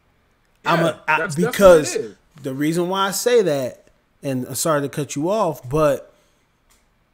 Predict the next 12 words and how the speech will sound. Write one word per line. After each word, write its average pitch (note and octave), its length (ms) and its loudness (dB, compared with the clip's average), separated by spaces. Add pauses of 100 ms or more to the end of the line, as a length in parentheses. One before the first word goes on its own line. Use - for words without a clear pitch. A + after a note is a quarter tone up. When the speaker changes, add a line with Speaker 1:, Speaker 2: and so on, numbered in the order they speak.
(180)
Speaker 2:
you, D#3+ 360 -6 (540)
in F#3+ 240 2
today's F3 840 -2
climate C#3+ 840 -4 (760)
where C#3+ 560 -2 (500)
if E3+ 240 -2
it's D#3 240 -6
not, D3 480 -4 (140)
if D3+ 200 -12
there's F3 300 -4
no D#3+ 360 -4
on-, G3 180 -8